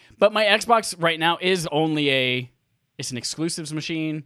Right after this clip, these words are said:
which is therefore a Game Pass machine. So I pay my one dollar for Game Pass every couple of months to get it for a dollar, which, by the way, you can do right now. If your subscription is lapsed, which mine will do tomorrow,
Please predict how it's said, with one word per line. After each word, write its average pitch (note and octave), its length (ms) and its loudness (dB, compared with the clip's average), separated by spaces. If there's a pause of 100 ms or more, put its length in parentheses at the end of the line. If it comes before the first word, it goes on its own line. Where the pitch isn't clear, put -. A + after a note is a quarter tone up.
(100)
which B2+ 200 -6
is B2 120 -8
therefore B2 440 -6
a B2 120 -6
Game A2 180 -8
Pass G2 240 -12
machine. F2+ 320 -16 (640)
So - 140 -6
I G#2+ 80 -2
pay D#3+ 180 0
my D3 160 4
one C#3 300 0
dollar C#3+ 340 4
for C#3 140 -4
Game C3 240 -2
Pass B2+ 360 0
every B2 200 -4
couple B2+ 280 -2
of B2 80 -2
months A#2 400 -8
to A#2 120 -12
get A#2 100 -12
it A2+ 100 -12
for A#2+ 120 -6
a A2 40 -6
dollar, G#2 320 -6
which, C3+ 200 -6
by B2 120 2
the B2 60 -2
way, B2 120 0
you B2 120 -2
can A#2+ 140 -8
do A#2 100 -6
right G#2+ 240 -8
now. B2+ 380 -6
If B2+ 160 -8
your B2 160 -4
subscription D3+ 420 -8
is D#3 140 -6
lapsed, C3+ 400 -2
which A#2 200 -12
mine A#2 160 -6
will B2 80 -10
do A#2 140 -8
tomorrow, G#2+ 540 -8